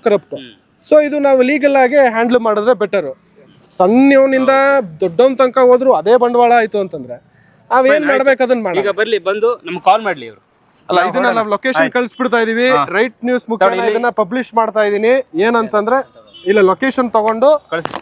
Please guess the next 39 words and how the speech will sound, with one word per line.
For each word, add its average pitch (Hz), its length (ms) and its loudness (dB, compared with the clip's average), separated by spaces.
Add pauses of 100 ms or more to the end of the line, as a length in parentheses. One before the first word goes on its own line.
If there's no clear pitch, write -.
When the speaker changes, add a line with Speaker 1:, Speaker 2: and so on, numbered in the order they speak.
(100)
Speaker 1:
ಈಗ 233 120 0
Speaker 2:
ಕಳ್ಸಿ, 254 160 -2
Speaker 1:
ನಾನು 240 200 -2
Speaker 2:
ಈಗ್ಲೇ 214 200 -2
ಕಳ್ಸಿ. 175 160 -2
Speaker 1:
WhatsApp 240 220 0
Speaker 2:
ಲೊಕೇಶನ್ 240 180 -2
Speaker 1:
ಮಾಡ್ತಾ 220 220 -2
ಇದೀನಿ, 156 140 -8
Speaker 2:
ಕಳ್ಸಿ. - 180 -20
Speaker 1:
ಸಿ 226 60 -6
ಇ 240 200 0
ಓ - 40 6
Speaker 2:
ಹಾ. 247 140 -2
Speaker 1:
ಸುಜಯ್ 226 340 -8
ಕುಮಾರ್ 226 320 0
ಅಂತ. 151 120 -14
Speaker 2:
ಹ್ಮ್. - 380 -20 (160)
Speaker 1:
ನಾನು 196 180 2
ಅವಾಗ 233 220 2 (120)
ಬಂದೆ, 220 240 -2 (200)
ಈಗ 226 100 -6 (100)
ಬಂದೆ 214 280 -2
ಅಂತ 208 100 -4
ಸಬೂಬ್ಗಳು 233 640 0
ಹೇಳ್ತಾರಲ್ಲ, 196 420 0 (220)
ಸಿ - 240 -16
ಇ - 20 0
ಓ 220 60 2
Speaker 2:
ಅಂದ್ರೆ 240 260 0
Speaker 1:
ಸುಜಯ್. 214 240 2
Speaker 2:
ಈತ 262 160 0 (340)
ಸಂಬಳ 247 220 -2 (100)
ತಗೊಂಡು 247 320 -2
ಕೆಲಸ 208 180 -2 (180)
ಮಾಡ್ತಿಲ್ಲ 226 380 0
ಅನ್ನೋದೇ 196 300 -2
ಆದ್ರೆ, 127 200 -8 (640)
ಇವ್ನು 247 260 -6